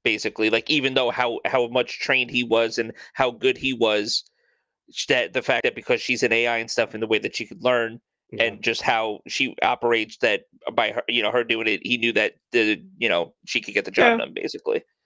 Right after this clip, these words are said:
Speaker 2: Yeah,
Speaker 1: So
Speaker 2: I mean, I, from day one, I, I, when w-, the moment they mentioned the show, like, like, the directors and writers of the show was like, you know, "We, we didn't, we didn't get with the books, we didn't get with the games, we just wanted to interpret it what we wanted to interpret it." From that point forward, I, I decided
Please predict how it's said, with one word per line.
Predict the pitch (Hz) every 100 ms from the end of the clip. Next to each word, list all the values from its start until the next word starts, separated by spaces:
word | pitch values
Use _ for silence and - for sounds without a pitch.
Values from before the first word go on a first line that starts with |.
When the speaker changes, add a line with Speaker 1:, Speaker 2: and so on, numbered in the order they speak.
| _
Speaker 2:
Yeah, | 165 165
Speaker 1:
So | 208
Speaker 2:
I | 180
mean, | 185 151
I, | 160 170
from | 175 160
day | 170
one, | 175 151 147 120 -
I, | 127 123 135
I, | 131
when | 131 135 127 135
w-, | 135 139 139
the | 127
moment | 131 156 185 185
they | 156
mentioned | 143 143 139 135 123
the |
show, | 117 - 127 127 120 - - 113
like, | 107 113
like, | 110 -
the |
directors | 95 110 113 120 127
and | 110
writers | 113 117 113
of |
the | 104
show | 123
was | 113 113
like, | 110
you | 123
know, | 123 120 - - - -
"We, | 117 117
we | 123
didn't, | 131 123 -
we | 127
didn't | 131
get | 117 131
with | 123
the | 107
books, | 127 131 131
we |
didn't | 117 117
get | 117
with | -
the |
games, | 127 131 127 113
we | 110
just | 113
wanted | 123 117
to | 107 -
interpret | - 123 117
it |
what | 107 110
we |
wanted | 120
to | 139
interpret | 139 147 143
it." |
From | 135 120
that | 165 -
point | 151 120
forward, | 175 156 117
I, | 113
I | 120 113 - -
decided | 131 - 165 127